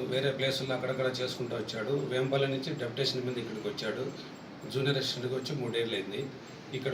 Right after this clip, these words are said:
మూడేళ్ళ నుంచి పనిచేస్తున్నాడు. ఈ, ఈ సెక్షన్ అతను చూడడం వల్ల అతని దగ్గర ఉండి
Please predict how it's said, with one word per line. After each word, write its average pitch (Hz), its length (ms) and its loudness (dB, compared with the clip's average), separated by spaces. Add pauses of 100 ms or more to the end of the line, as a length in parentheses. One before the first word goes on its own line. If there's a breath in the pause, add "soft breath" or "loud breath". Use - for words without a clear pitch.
మూడేళ్ళ 127 260 6
నుంచి 147 160 0
పనిచేస్తున్నాడు. 123 720 0 (1400)
ఈ, 123 80 -2 (580)
ఈ 110 40 -2
సెక్షన్ 110 380 2
అతను 147 260 2
చూడడం 143 380 4
వల్ల 139 180 4
అతని 131 360 4
దగ్గర 131 260 4 (360)
ఉండి 123 180 0